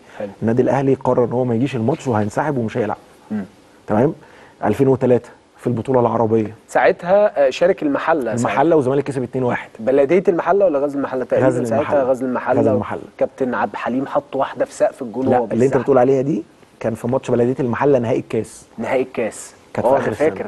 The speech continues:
Speaker 1: آه، كابتن
Speaker 2: آه.
Speaker 1: عبد الحليم كان
Speaker 2: لكن
Speaker 1: بلدية
Speaker 2: الس-،
Speaker 1: المحل.
Speaker 2: آه، السوبر تا-، مش فاكر مين اللي جاب الجون الأول، بس اللي جاب الجون التاني كابتن حازم.
Speaker 1: آه.
Speaker 2: لما خدها بيمينه وراح
Speaker 1: صاروخ
Speaker 2: شايط
Speaker 1: في
Speaker 2: بشماله.
Speaker 1: المقص. آه،
Speaker 2: بالظبط.
Speaker 1: لا، أنا كده افتكرت.
Speaker 2: آه.
Speaker 1: الصورة الذهنية بتاع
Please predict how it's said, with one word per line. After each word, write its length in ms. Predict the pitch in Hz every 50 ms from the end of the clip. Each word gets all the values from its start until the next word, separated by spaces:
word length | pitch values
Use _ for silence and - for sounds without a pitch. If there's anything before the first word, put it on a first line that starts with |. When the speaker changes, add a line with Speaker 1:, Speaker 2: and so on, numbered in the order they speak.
| 95 98
Speaker 1:
آه، 220 | 98 98 95 92 -
كابتن 280 | - 120 101 98 110 117
Speaker 2:
آه. 40 |
Speaker 1:
عبد 160 | 104 98 95 113
الحليم 260 | - - 120 135 147
كان 220 | - - 127 110 107
Speaker 2:
لكن 240 | 107 117 104 123
Speaker 1:
بلدية 120 | 131 131 135
Speaker 2:
الس-، 140 | 127 117 107
Speaker 1:
المحل. 180 | - - 131
Speaker 2:
آه، 80 | 117 117
السوبر 420 | - - - - 185 175 - 156 -
تا-، 100 | - 123
مش 280 | 120 - 127 117 -
فاكر 200 | - 147 - 143
مين 60 | 135
اللي 120 | 143 147 139
جاب 100 | 143 143
الجون 200 | 139 143 147 147
الأول، 220 | 135 143 165 165
بس 140 | 143 - -
اللي 100 | 120 120
جاب 140 | 120 131 147
الجون 160 | 139 151 151
التاني 220 | 143 - 156 160
كابتن 240 | - 135 - - 113
حازم. 260 | - 123 123 101 - - - - - - -
Speaker 1:
آه. 180 | - - 180 - - 127
Speaker 2:
لما 420 | 113 113 202 190 101 95 - - - -
خدها 280 | - 117 123 127 123
بيمينه 360 | 120 117 113 117 135 160 170
وراح 160 | 165 143 127 123
Speaker 1:
صاروخ 160 | 120 120 131
Speaker 2:
شايط 140 | 127 127 127
Speaker 1:
في 60 | 127
Speaker 2:
بشماله. 220 | 123 123 110 113 110
Speaker 1:
المقص. 340 | 104 101 - - - - -
آه، 420 | - - _ _ _ _ _ - 113
Speaker 2:
بالظبط. 180 | 104 110 113 107
Speaker 1:
لا، 120 | 117 -
أنا 100 | 131 131
كده 160 | 113 - 127 131
افتكرت. 340 | - - - - - 101 - - - - - -
Speaker 2:
آه. 180 | 113 101 113 - - -
Speaker 1:
الصورة 400 | - - - - - 170 156 127
الذهنية 640 | 113 - 110 104 107 104 107 113 113 110 107 104 101 - -
بتاع 100 | - -